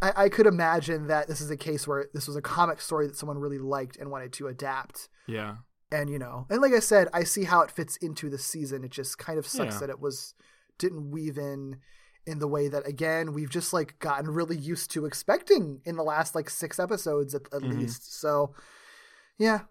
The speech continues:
Speaker 1: I don't know. It's, um, it's not the biggest bummer it could have been, but
Speaker 2: No.
Speaker 1: it was still, you know, at least at the end of the day, we always have "I don't breathe."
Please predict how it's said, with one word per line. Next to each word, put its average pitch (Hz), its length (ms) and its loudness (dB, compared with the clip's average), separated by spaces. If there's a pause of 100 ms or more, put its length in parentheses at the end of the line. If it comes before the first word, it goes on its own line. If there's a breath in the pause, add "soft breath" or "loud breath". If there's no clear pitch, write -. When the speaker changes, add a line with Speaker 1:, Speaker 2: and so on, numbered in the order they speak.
(160)
Speaker 1:
I 240 80 0
don't 262 100 2
know. 233 240 0 (480)
It's, 240 180 0
um, 240 340 2 (200)
it's 240 120 -2
not 277 140 2
the 247 60 4
biggest 180 340 4
bummer 156 320 2
it 139 60 -4
could 151 140 -4
have 139 80 -4
been, 131 280 -6
but 131 360 -4
Speaker 2:
No. 110 280 -4 (340)
Speaker 1:
it 170 100 -2
was 170 200 -2
still, 170 560 2 (480)
you 170 120 -6
know, 131 240 -6 (300 loud breath)
at 190 180 8
least 233 440 4 (720)
at 156 120 0
the 160 100 0
end 175 100 2
of 196 80 2
the 202 80 8
day, 143 460 4 (540)
we 165 120 2
always 170 400 4
have 147 440 2
"I 147 140 -2
don't 139 320 -4
breathe." 123 420 -10